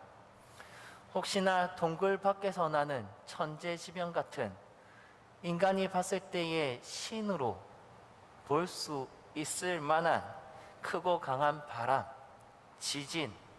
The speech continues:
불을 우리는 신으로 착각하고 살아가고 있지 않느냐라는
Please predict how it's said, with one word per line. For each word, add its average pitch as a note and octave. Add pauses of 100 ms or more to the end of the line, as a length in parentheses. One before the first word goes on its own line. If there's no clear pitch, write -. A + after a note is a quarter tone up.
(840)
불을 E3+ (920)
우리는 C3+ (120)
신으로 D3+ (160)
착각하고 B2 (320)
살아가고 A#2 (400)
있지 A2+ (360)
않느냐라는 A#2